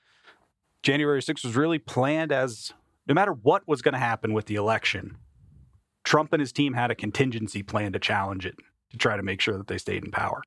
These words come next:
And that's what's very clear there. And they took it to the extreme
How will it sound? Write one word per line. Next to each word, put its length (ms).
And 100
that's 280
what's 260
very 420
clear 300
there. 360
And 180
they 140
took 260
it 160
to 160
the 160
extreme 680